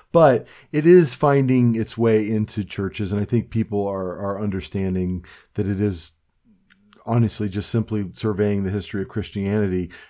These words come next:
It's an essential part of Christianity from the beginning and all the way into the scriptures, as you mentioned before. And so, uh, people are, I think, becoming more and more comfortable with it.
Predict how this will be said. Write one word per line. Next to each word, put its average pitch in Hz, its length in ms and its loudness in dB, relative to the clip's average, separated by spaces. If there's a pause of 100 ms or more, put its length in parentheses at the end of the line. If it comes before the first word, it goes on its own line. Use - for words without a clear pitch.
(100)
It's 107 180 -6
an 104 80 0
essential 107 400 -2
part 110 260 0
of - 100 -8
Christianity 95 640 -4
from 95 240 -6
the 87 80 -8
beginning 92 640 -4
and 98 240 -6
all 104 220 0
the 104 100 -4
way 98 180 -4
into 101 360 -4
the 92 120 -10
scriptures, 90 500 -8
as 87 180 -8
you 92 80 -6
mentioned 92 360 -8
before. 87 380 -8 (340)
And 104 180 -6
so, 107 340 -2
uh, 113 440 -8
people 120 320 -4
are, 104 80 -2
I 101 60 -4
think, - 300 -6
becoming 110 340 -2
more 117 200 2
and 107 80 0
more 107 140 0
comfortable 101 480 -6
with 98 200 -6
it. 98 200 -6